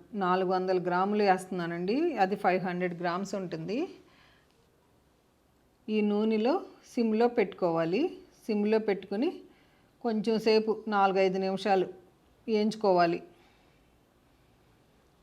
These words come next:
మరీ వేయించకూడదు, బీసుకుపోతాయి, గుర్తుపెట్టుకోండి. కొంచెం మెత్తగా అయ్యే వరకు వేయించుకోవాలి, కొంచెమే లైట్గా,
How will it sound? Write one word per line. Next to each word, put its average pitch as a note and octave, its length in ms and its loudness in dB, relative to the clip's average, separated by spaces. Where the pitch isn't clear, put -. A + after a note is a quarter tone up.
మరీ G#3 280 2
వేయించకూడదు, F#3+ 840 0
బీసుకుపోతాయి, G#3 720 0
గుర్తుపెట్టుకోండి. F3+ 840 -4
కొంచెం A3 500 -2
మెత్తగా A3 500 2
అయ్యే G#3+ 240 4
వరకు G3+ 340 -2
వేయించుకోవాలి, G3+ 580 0
కొంచెమే A#3 560 -2
లైట్గా, G#3+ 500 0